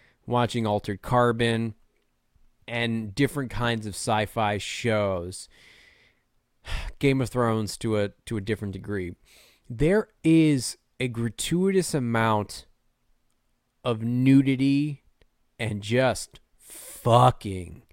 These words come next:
in this series that is totally inconsequential to the plot and the narrative. And I do not understand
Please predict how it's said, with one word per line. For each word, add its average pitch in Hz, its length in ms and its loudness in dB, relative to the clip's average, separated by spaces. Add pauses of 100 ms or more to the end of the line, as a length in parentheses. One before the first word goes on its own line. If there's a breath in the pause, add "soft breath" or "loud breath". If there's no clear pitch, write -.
(480)
in 127 220 2
this 117 160 0
series - 760 -6 (800 soft breath)
that 170 420 0 (1040)
is 208 640 2 (560)
totally 196 720 2
inconsequential 131 1300 0 (160)
to - 100 -12
the 117 100 -6
plot 147 540 -2 (340)
and 123 140 -4
the 117 60 -2
narrative. 123 400 4
And 127 80 -6
I 131 100 2
do 131 160 -6
not 214 200 2
understand 135 760 -4